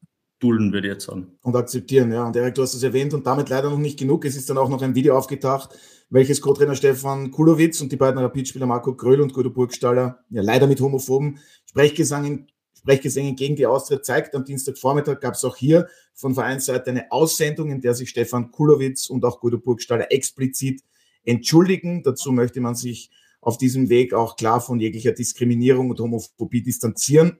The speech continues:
Speaker 2: Und dem stimmen auch Präsident Alexander Wrabetz und Vizepräsidentin Edeltraud Hanapi-Egger in der Aussendung zu.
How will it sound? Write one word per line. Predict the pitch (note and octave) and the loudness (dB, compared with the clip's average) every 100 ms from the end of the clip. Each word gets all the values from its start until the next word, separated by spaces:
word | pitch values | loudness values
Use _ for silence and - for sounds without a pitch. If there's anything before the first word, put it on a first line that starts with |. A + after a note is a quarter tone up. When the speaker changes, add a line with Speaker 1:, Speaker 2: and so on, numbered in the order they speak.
| - | -4
Speaker 2:
Und | B2 - - | -4 -4 -6
dem | A2+ A#2+ A#2 | 0 0 0
stimmen | - A#2+ A#2 | -4 -2 -2
auch | A2 A2+ - | 0 -2 0
Präsident | A2 A2 - A2 - | -4 -2 -4 -4 -4
Alexander | G#2+ G#2 G#2 G#2+ | -2 -2 -2 -6
Wrabetz | F#2+ G#2 A#2 A#2 - - _ _ - | -2 0 2 2 0 -12 _ _ -6
und | A2+ | -2
Vizepräsidentin | A#2+ C3 A#2+ A2 - A2 G#2 A2 | -2 -2 0 -2 0 -4 -4 -6
Edeltraud | G#2+ A2+ G#2 G2+ A2 | -4 -4 -4 -2 -2
Hanapi-Egger | G#2+ G#2+ G#2 G2+ - _ B2 B2+ | 0 -4 -4 -6 -8 _ 2 4
in | A#2+ | 4
der | A2+ - | 2 0
Aussendung | A#2 - A2+ A2 A2 | -2 -2 -4 -4 -4
zu. | - D#3 C#3 | 0 4 4